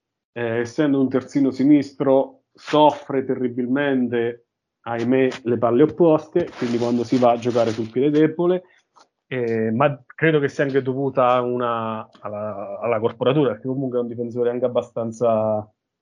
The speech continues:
strutturato. Di contro, però, dobbiamo dire che quest'anno, in questa stagione maledetta per Pordenone, fortunatamente per noi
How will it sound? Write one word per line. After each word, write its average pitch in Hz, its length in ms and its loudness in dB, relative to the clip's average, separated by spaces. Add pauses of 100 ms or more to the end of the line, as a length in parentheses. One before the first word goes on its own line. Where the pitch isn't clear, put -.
(300)
strutturato. 156 960 2 (280)
Di 151 120 -2
contro, 175 340 4
però, 180 140 0
dobbiamo 139 240 0
dire 131 180 -2
che 123 60 -6
quest'anno, 143 460 -6
in 117 40 -8
questa 127 760 0
stagione 143 500 0
maledetta 135 520 2
per 113 200 -6
Pordenone, 120 720 0
fortunatamente 123 760 -4
per 147 200 4
noi 143 440 2